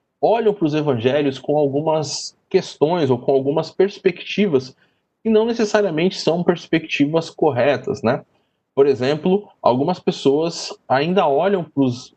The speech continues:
ah, pros evangelhos como se os evangelhos fossem uma biografia de Jesus, né? E isso não é uma, uma, uma realidade tão correta, né? Não é a forma correta da gente olhar para os evangelhos.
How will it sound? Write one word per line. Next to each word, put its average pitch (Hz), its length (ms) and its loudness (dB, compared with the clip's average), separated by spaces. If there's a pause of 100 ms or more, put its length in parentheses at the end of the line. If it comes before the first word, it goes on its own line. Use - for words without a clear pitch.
ah, 117 380 0
pros 123 180 0
evangelhos 127 840 -2 (280)
como 185 220 2
se 208 160 -4
os 196 80 2
evangelhos 185 580 0
fossem 175 580 -2 (300)
uma 170 180 2
biografia 208 1040 0
de 127 80 -4
Jesus, 110 560 -2
né? 139 240 0
E 147 160 0
isso 208 240 0
não 247 220 0
é 190 300 0 (260)
uma, 208 460 2
uma, 196 280 2
uma 196 160 2
realidade 165 840 0 (140)
tão 170 260 0 (160)
correta, 160 560 0
né? 117 160 0
Não 127 200 0
é 147 40 2
a 190 140 -2 (260)
forma 180 360 0
correta 139 440 0
da 147 120 0
gente 147 340 -2
olhar 139 420 -2 (520)
para 120 220 0
os 127 100 0
evangelhos. 139 840 0